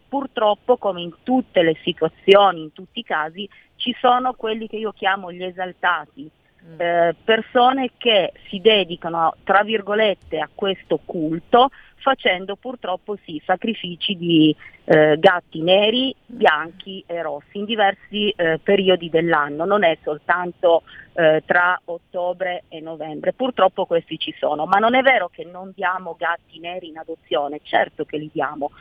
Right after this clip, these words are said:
Speaker 1: ovviamente facendo dei controlli, e i controlli che vengono
Speaker 2: Esatto.
Speaker 1: fatti da noi volontarie
Speaker 2: Mhm.
Speaker 1: sono tanti. Non pensiate che ci limitiamo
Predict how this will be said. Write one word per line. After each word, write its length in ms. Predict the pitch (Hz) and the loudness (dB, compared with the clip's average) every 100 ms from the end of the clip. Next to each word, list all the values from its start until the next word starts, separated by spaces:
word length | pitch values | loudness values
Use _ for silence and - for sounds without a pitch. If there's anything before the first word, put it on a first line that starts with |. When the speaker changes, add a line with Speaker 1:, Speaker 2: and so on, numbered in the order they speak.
| - - | -20 2
Speaker 1:
ovviamente 720 | 175 180 233 247 196 214 - | 4 6 4 2 0 -8 -10
facendo 580 | - 156 - 196 208 190 | -10 -10 -4 -4 -4 -6
dei 200 | 170 165 | -8 -8
controlli, 560 | - 151 160 202 160 160 | -8 -8 2 4 4 0
e 40 | |
i 40 | 151 | -6
controlli 480 | 170 180 226 262 | -8 -2 0 0
che 100 | 247 | -4
vengono 300 | 156 175 180 | -6 -6 -4
Speaker 2:
Esatto. 240 | 165 180 - | -2 0 0
Speaker 1:
fatti 120 | - | -4
da 180 | 143 170 | -10 -4
noi 120 | 185 185 | -4 -4
volontarie 680 | 160 160 - 156 139 156 156 | -10 -8 0 0 0 -10 -12
Speaker 2:
Mhm. 300 | 208 170 180 | -12 -10 -2
Speaker 1:
sono 180 | 247 226 | 0 0
tanti. 420 | - 131 147 - 175 | -2 -4 -6 -8 -4
Non 160 | 220 | -2
pensiate 540 | 226 262 - 175 - 165 | 0 0 0 0 -2 -8
che 120 | - | -10
ci 160 | - | -10
limitiamo 600 | 175 175 165 196 196 180 | -8 -8 -2 2 2 0